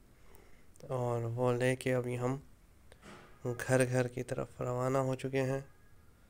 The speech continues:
तो दोस्तों, आपने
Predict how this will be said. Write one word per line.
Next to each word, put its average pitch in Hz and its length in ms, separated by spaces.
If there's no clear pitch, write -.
तो 135 140
दोस्तों, 139 680
आपने 131 720